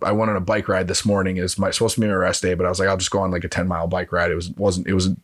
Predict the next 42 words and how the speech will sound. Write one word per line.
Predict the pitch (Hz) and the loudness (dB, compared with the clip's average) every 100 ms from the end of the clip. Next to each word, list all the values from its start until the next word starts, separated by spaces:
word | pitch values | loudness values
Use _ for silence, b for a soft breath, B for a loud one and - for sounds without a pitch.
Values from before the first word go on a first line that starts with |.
| - | -4
nice, | 107 117 113 - | 0 0 0 0
relaxing | 104 98 92 101 | 0 0 0 -2
bike | 90 92 95 | 0 -2 0
ride | 92 | 0
other | 85 95 | 0 0
than | 92 87 | 0 -2
a | |
few | - 92 | -2 -2
shitty | - 92 87 | 2 2 0
hills. | 80 69 - - B B B B B | 0 -2 -2 -8 B B B B B
And | 110 | 0
I | 104 | 0
put | - 127 | 0 0
on, | 110 101 101 - | 2 0 -2 -2
uh, | 90 87 | -2 0
Matthew | 92 95 104 98 | 0 0 0 -2
McConaughey's | 104 101 95 90 | 0 0 0 -2
Green | 90 104 101 | 0 0 2
Lights | 87 57 - - | 2 -2 -4 -6
back | - 101 87 92 | -4 -2 0 0
in | |
my | 90 | -2
ears, | 73 82 - | -2 -4 -2
'cause | |
I | 120 | -2
just | 120 | 0
needed | 117 92 | -2 0
something | 101 98 | 0 0
in | 95 | 0
my | 78 | 0
ears | 90 90 | 0 -2
to | - | -2
keep | 104 | -2
my | 85 | 0
mind | 90 85 80 | -2 -2 -2
off | 80 | -4
the | - | -4
fact | 82 80 | -2 -2
that | 82 | -2
I'm | 85 | -4
just | - - | -6 -4
pedaling. | 73 78 69 | -2 -2 -4